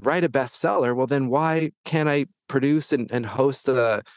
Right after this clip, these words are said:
an unscripted series? I know nothing about the film space. It's been a bunch of fun learning. It's a real interesting industry.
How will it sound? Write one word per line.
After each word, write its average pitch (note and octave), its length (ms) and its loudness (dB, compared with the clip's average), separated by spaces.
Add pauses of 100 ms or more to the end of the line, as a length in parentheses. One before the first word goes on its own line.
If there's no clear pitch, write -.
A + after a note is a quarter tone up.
(300)
an A#2+ 80 -2
unscripted C#3 600 -2
series? C#3 500 0
I F#2 200 0
know E3 160 2
nothing G#2 380 -2
about F#2+ 200 -2
the G2+ 80 -4
film G2 280 -2
space. C3 360 -4
It's - 120 -12
been C3+ 160 2
a G2 120 -4 (280)
bunch C#3 320 0
of A#2 80 -2
fun G#2+ 480 0
learning. G2+ 520 0
It's G2 120 -8
a F#2+ 80 0
real G2+ 440 0
interesting F#2+ 480 -4
industry. G#2+ 560 0